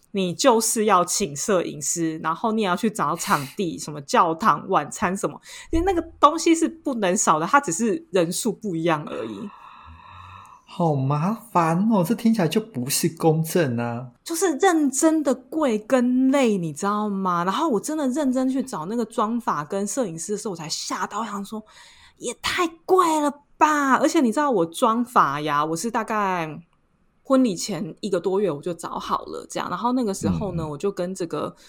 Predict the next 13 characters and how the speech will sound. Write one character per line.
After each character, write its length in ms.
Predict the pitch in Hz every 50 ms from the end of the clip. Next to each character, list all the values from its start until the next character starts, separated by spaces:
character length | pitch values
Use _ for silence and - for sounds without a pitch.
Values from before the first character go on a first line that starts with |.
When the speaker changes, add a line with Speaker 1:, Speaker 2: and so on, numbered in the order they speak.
| - _ _ _ _ -
Speaker 1:
呃， 180 | 170 160 156 160
做 180 | - 240 214
妆 260 | 208 - 196 175 190
发 180 | 190 196 156 151
的 140 | 156 147 147
人 180 | - - 160
沟 280 | 165 - 156 156 151 165
通， 380 | - - - 190 165 151 147 147
然 80 | 151 147
后 340 | - - 185 165 156 156
是 180 | 175 - 233 226
一 80 | 214 196
个 640 | - 175 165 156 156 151 156 151 151 151 - -